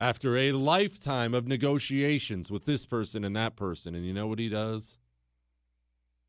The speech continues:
He convinces them all to declare war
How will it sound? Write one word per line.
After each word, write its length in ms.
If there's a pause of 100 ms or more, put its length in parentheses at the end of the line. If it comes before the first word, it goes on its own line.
(560)
He 140
convinces 640
them 200
all 300
to 140
declare 500
war 540